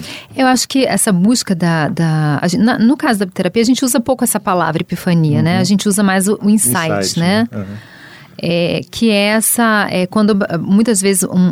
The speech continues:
Speaker 1: uma questão que a pessoa traz, ela até entendeu com a cabeça, né? Ela entendeu o problema, mas ela não se, não assimilou aquilo
Speaker 2: Uhum.
Speaker 1: ainda inteiramente. Então,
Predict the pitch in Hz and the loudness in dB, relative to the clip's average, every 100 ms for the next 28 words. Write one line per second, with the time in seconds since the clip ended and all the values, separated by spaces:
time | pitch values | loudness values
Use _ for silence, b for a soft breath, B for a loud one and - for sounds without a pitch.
0 | 160 180 196 170 - 247 262 254 226 202 | 2 0 0 -2 0 0 0 0 -2 -2
1 | 180 190 180 220 220 180 190 185 240 247 | -2 -2 0 0 0 0 0 -2 0 0
2 | 254 254 226 220 254 233 226 175 170 202 | 2 2 4 4 2 -2 -2 0 2 2
3 | - - 160 165 175 208 233 B B B | 0 -4 -4 -4 0 0 -2 B B B
4 | B - 180 196 208 202 202 233 233 - | B -2 0 2 2 4 4 4 2 0
5 | 170 202 214 202 196 214 214 233 226 - | 0 0 0 0 0 0 2 2 2 0
6 | 294 - 208 247 285 - - 285 269 226 | 0 2 2 4 2 -2 -2 2 2 4
7 | 233 247 226 226 226 226 220 226 220 233 | 4 2 0 0 2 2 4 4 4 2
8 | 233 262 240 220 185 180 175 - 175 208 | 2 0 0 2 2 2 0 -2 -2 0
9 | 220 | 0